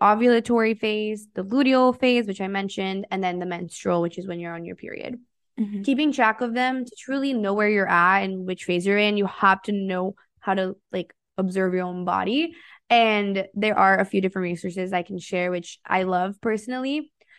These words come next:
Speaker 1: So the first way w-, which I keep track of my cycle is through something called Natural Cycles. There are many alternatives out there that you can use.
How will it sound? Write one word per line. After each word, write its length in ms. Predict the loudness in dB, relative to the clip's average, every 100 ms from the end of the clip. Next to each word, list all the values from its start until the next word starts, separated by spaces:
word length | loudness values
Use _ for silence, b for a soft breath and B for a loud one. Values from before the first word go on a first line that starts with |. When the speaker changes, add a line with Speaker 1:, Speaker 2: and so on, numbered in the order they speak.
| b
Speaker 1:
So 600 | 2 6 6 6 2 0 -8 _ _ _
the 140 | -2 0
first 520 | 4 4 2 -4 -20 _ _ _ _
way 520 | -6 2 4 4 2 2
w-, 340 | 0 -6 -8 -4
which 360 | -4 -4 -10 -2
I 160 | 0
keep 300 | 0 -4 -6
track 260 | -2 0 0
of 100 | -4
my 140 | -2
cycle 720 | -2 -4 -4 -4 -4 -2 -4 b b _ 0
is 380 | 2 2 -2 -4
through 140 | -2
something 200 | 0 -2
called 280 | -2 -2 0
Natural 440 | -2 -2 0 -2
Cycles. 640 | 2 0 0 0 0 -2 -10 _ -4
There 120 | 0
are 40 |
many 640 | 0 0 -2 0 -2 -2 -6 -6
alternatives 560 | -4 -2 -2 -2 -4 -8 _
out 260 | 0 2 0
there 380 | 2 2 0 -8 _ _ -2
that 120 | 0
you 100 | 2
can 240 | -2 -4
use. 540 | -2 0 4 2 2